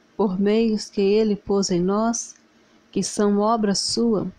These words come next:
sobretudo quando esses meios em nada perturbam a ordem estabelecida na sociedade?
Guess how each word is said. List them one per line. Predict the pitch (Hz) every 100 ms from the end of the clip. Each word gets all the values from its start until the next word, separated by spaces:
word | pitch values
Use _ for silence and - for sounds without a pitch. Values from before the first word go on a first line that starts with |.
| _ _ _ _ _
sobretudo | - - 185 185 185 - 240 302 302 339 -
quando | 214 208 190 190
esses | 233 302 254 240
meios | 196 196 202 208 208 -
em | 190
nada | 185 185 214 262 320 294
perturbam | - 214 - - 226 247 254 226
a | 196
ordem | 185 196 240 233 247 254 _ - _
estabelecida | - 214 - 208 196 190 190 - - 220 196
na | 190 240 302
sociedade? | - 220 - 185 180 269 302 - -